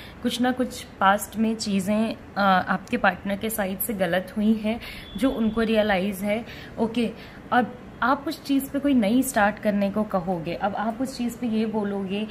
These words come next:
कि चलो इस पे कुछ नया करते हैं या इसको correct करने की कोशिश करते हैं, तो वहाँ आपको fear नज़र आएगा कि ये नई चीज़ों को try करने में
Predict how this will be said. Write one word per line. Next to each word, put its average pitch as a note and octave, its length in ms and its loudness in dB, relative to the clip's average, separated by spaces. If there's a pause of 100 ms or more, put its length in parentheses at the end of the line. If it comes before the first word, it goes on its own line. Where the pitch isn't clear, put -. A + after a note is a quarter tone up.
(420)
कि A#3+ 180 4
चलो C4 240 2
इस C4+ 140 0
पे C4 100 -4
कुछ C4 240 -4
नया G#3 280 2
करते G#3 360 -2
हैं G3+ 160 0
या G3+ 60 4
इसको G#3 240 -4
correct A3+ 340 -2
करने G#3+ 320 0
की G#3 140 -4
कोशिश G3+ 460 -4
करते G3 300 -4
हैं, A3 80 -4
तो B3+ 60 -4
वहाँ B3+ 260 0
आपको C#4 260 -2
fear A#3+ 440 0
नज़र A3+ 300 0
आएगा G#3 320 0
कि A#3 160 -4
ये C4 100 4
नई A#3+ 260 4
चीज़ों A3 340 0
को A#3+ 120 -2
try G#3+ 320 0
करने G3+ 360 -2
में A3+ 200 0